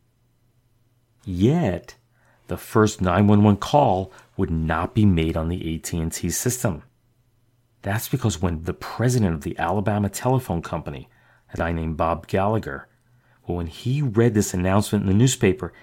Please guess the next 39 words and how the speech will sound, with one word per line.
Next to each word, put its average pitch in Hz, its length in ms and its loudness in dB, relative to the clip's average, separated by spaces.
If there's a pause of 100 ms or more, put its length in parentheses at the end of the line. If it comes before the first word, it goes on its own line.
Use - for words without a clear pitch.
(140)
he 120 160 -2
was 120 160 4
annoyed 107 600 4
that 90 100 -4
the 92 80 -4
smaller 104 380 -2
telephone 95 440 -4
companies 87 500 -6
around 90 340 -2
the 90 60 -4
nation 104 440 2 (420)
weren't 98 460 4
included 87 560 -2
in 92 160 -2
the 90 80 -2
decision-making. 95 920 0 (1300)
So - 200 -2
Gallagher 139 520 2
approached - 540 -2
the 110 160 -2
owners 92 280 -2
of 90 80 0
the 92 60 -2
company 90 400 -4
with 90 140 -4
a 98 60 2
simple 82 380 -6
proposal. 120 720 -2 (520)
He 139 340 2
wanted 117 480 2
to 117 100 0
beat 101 520 -4
A 95 160 0
T 101 260 -2
and 101 100 2
T 87 220 -6
to 87 100 0
the 85 100 -4
punch. - 600 -6